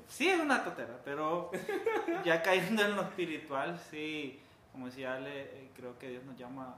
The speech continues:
Speaker 1: a revestirnos cada día, cada día y, y, y poniéndolo <laughs> como en mi parte, que es todo, eh, que, que yo no puedo estrenar algo si no,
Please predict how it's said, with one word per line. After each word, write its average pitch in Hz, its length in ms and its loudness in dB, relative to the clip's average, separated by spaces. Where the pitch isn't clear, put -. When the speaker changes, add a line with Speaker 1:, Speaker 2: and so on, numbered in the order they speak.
Speaker 1:
a - 1080 -20
revestirnos 139 680 -4
cada 123 420 -8
día, 151 260 4
cada 135 300 -2
día 147 440 0
y, 139 180 -2
y, 143 800 -4
y 139 380 -8
poniéndolo 147 480 2
<laughs> - 260 2
como 180 240 2
en 151 120 -2
mi 139 100 -2
parte, 170 560 0
que 143 160 -10
es - 180 -12
todo, 175 320 -4
eh, 127 580 -6
que, 123 420 -6
que 131 80 -10
yo 127 80 -6
no 135 120 -4
puedo 151 140 -4
estrenar 147 380 -6
algo 160 320 -2
si 135 120 -12
no, 131 400 -8